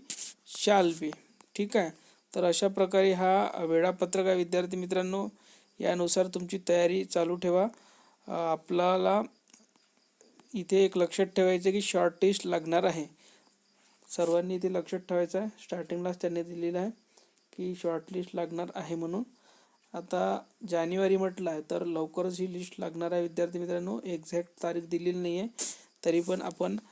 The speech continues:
अ, पहिला आठवडा जरी पकडला तर आपल्यापाशी वेळ हा खूप कमी आहे. तर या व्हिडिओमध्ये इथपर्यंतच.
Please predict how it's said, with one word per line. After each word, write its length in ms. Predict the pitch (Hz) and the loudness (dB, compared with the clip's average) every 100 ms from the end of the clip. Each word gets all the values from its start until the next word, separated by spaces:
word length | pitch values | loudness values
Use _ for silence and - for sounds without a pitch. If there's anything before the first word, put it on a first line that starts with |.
| - _ _ - | -20 _ _ -10
अ, 60 | |
पहिला 420 | 170 165 170 180 180 | -4 2 4 4 4
आठवडा 340 | 165 180 185 | 2 0 0
जरी 160 | 175 185 | 0 -2
पकडला 560 | 180 170 170 160 156 160 | -2 -2 -4 -4 -8 -10
तर 80 | 180 | -8
आपल्यापाशी 560 | 165 170 170 170 202 196 - _ - | -6 -4 -4 -4 -6 -8 -10 _ -8
वेळ 260 | 175 180 190 - _ | -4 -4 -6 -14 _
हा 120 | - 170 - | -8 -8 -10
खूप 200 | - 180 _ - | -12 -12 _ -8
कमी 280 | 160 160 - - | -8 -8 -10 -8
आहे. 220 | 175 156 - - - - - - | -8 -8 -12 -20 -20 -20 -18 -8
तर 120 | 170 | -2
या 160 | 165 170 | 2 2
व्हिडिओमध्ये 360 | 175 175 180 175 | 2 0 0 -2
इथपर्यंतच. 720 | 175 185 185 185 208 214 | 0 -2 0 2 0 0